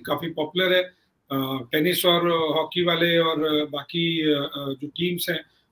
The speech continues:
वो कितनी पॉपुलर है, कब आके चली जाती हैं, ना आपके मीडिया में होता है, ना हमारे मीडिया में होता है। Unfortunate part है वो, as a, a, अगर आप sports पॉइंट of view देखें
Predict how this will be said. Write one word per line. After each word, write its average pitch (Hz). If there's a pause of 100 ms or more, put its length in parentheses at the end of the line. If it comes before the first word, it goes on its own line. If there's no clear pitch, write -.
(160)
वो 180
कितनी 202
पॉपुलर 214
है, 214
कब 202
आके 196
चली 208
जाती 208
हैं, 208
ना 190
आपके 180
मीडिया 190
में 190
होता 185
है, 196
ना 180
हमारे 160
मीडिया 170
में 170
होता 156
है। 147
Unfortunate 170
part 156
है 175
वो, 196 (160)
as 151
a, 143
a, 147 (460)
अगर 147
आप 151
sports 160
पॉइंट 147
of 135
view 151
देखें 135